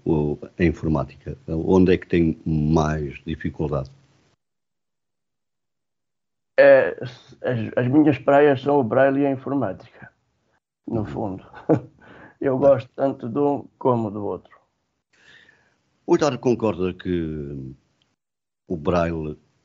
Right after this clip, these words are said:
Speaker 1: já era ou nem por isso?
Speaker 2: De maneira nenhuma. O braille continua a ser, a estar presente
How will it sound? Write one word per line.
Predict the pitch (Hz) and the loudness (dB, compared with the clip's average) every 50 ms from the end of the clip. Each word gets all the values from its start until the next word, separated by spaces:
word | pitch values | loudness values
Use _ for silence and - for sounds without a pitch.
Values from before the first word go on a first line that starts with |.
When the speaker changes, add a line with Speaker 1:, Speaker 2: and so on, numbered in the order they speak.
| _ _ _ - | _ _ _ -14
Speaker 1:
já | 80 78 82 | -8 -6 -6
era | 76 73 76 87 101 107 110 - _ _ _ _ | -4 -4 -4 -4 -4 -6 -6 -10 _ _ _ _
ou | - 78 76 73 69 67 67 69 67 - - _ | -8 -6 -6 -4 -6 -6 -8 -10 -12 -16 -18 _
nem | - 80 76 | -6 -6 -6
por | 67 - - | -6 -6 -10
isso? | 69 - - - _ _ _ _ _ _ _ _ _ _ _ _ _ _ _ _ _ _ _ _ _ _ _ _ _ _ _ - | -12 -12 -16 -20 _ _ _ _ _ _ _ _ _ _ _ _ _ _ _ _ _ _ _ _ _ _ _ _ _ _ _ 0
Speaker 2:
De | 117 | 2
maneira | 120 117 117 113 110 | 4 4 4 4 4
nenhuma. | 110 110 104 92 73 65 57 - - - _ - - - - - - - _ _ _ | 4 4 2 0 0 -4 -8 -10 -14 -20 _ -20 -20 -20 -20 -20 -20 -20 _ _ _
O | - 104 110 | 2 2 4
braille | 98 117 123 120 120 123 123 123 120 | 4 6 6 8 8 8 6 4 2
continua | 123 - 127 120 - - 123 120 123 123 123 117 | 0 0 0 0 0 -2 -2 0 2 2 2 2
a | 117 | 0
ser, | 117 120 117 110 113 - | 0 -2 -2 -2 -2 -4
a | 117 | -6
estar | 113 - 123 113 107 98 90 - - _ | -4 0 2 2 2 2 -2 -8 -14 _
presente | - 117 113 107 107 123 127 123 117 - - - | -8 -8 -6 -4 -2 -2 0 0 0 -2 -4 -4